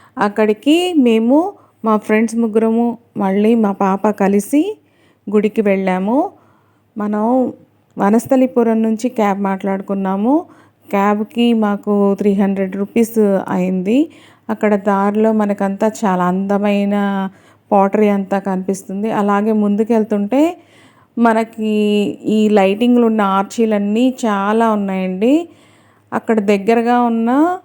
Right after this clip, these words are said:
వేణుగోపాల స్వామి గుడికి బ్రహ్మోత్సవాలు జరుగుతున్నాయి. దానికోసం అని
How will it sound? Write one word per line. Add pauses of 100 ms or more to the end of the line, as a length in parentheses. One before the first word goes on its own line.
(300)
వేణుగోపాల
స్వామి
గుడికి
బ్రహ్మోత్సవాలు
జరుగుతున్నాయి.
దానికోసం
అని